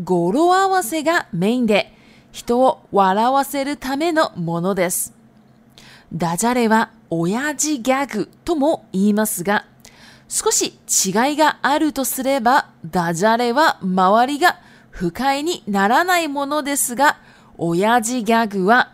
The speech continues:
寒すぎて周りを不快にさせるものです。では、今日はどんなダジャレがあるか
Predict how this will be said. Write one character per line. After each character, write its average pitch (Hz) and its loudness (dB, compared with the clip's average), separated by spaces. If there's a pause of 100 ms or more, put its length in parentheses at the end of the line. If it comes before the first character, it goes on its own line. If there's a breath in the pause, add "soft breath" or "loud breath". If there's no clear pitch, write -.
(100)
寒 185 -4
す - -4
ぎ 339 -4
て 262 0 (320 soft breath)
周 190 2
り 262 0
を 339 2
不 - -8
快 208 0
に 285 -2
さ - -6
せ 208 0
る 294 -2
も 190 -2
の 190 2
で 175 2
す。 - -4 (1120 loud breath)
で 254 -2
は、 339 2 (220)
今 440 2
日 403 2
は 285 4
ど 262 2
ん 415 -2
な 427 4
ダ 240 2
ジ 208 0
ャ 220 2
レ 226 0
が 226 0
あ 220 -2
る 214 -4
か 196 -2